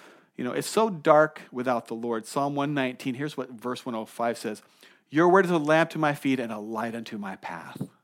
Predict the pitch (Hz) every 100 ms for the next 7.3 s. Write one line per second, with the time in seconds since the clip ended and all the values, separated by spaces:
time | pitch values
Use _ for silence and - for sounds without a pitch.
0 | _ _ _ _ _ _ _ _ _ _
1 | _ _ _ _ _ - 170 151 143 117
2 | 147 190 135 127 - 113 - _ - 220
3 | 214 170 160 180 233 214 185 196 196 135
4 | - _ _ _ _ _ - 139 151 143
5 | 143 160 170 175 170 170 175 156 143 139
6 | 127 135 139 151 160 165 156 143 147 147
7 | 123 107